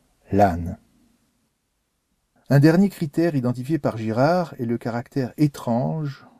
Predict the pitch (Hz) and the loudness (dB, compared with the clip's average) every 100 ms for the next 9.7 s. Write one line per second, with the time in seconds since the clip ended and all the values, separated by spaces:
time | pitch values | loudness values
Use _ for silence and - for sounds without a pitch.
0 | _ 120 131 143 - 123 110 92 - _ | _ 0 0 0 -2 -4 -4 -10 -14 _
1 | _ _ _ _ _ - - 90 87 117 | _ _ _ _ _ -20 -6 -2 4 4
2 | 110 92 - 104 113 123 110 104 - _ | 4 0 -2 2 2 2 -2 -10 -14 _
3 | _ _ _ - 92 101 127 131 95 92 | _ _ _ -8 -2 0 2 4 4 2
4 | - - 95 - - _ _ _ _ _ | -2 -4 -4 -12 -18 _ _ _ _ _
5 | _ - 110 113 107 131 120 - - 147 | _ -2 2 2 2 2 2 0 2 2
6 | 170 170 117 - 127 120 127 110 107 104 | 2 2 0 0 -6 0 -2 2 0 -2
7 | - 156 127 120 151 151 147 131 104 107 | -4 -2 0 0 2 4 4 4 2 4
8 | 113 170 147 - 107 110 120 - 127 139 | 4 2 0 -6 -4 -2 -2 0 2 2
9 | 139 113 117 139 92 - | 2 2 2 2 0 -6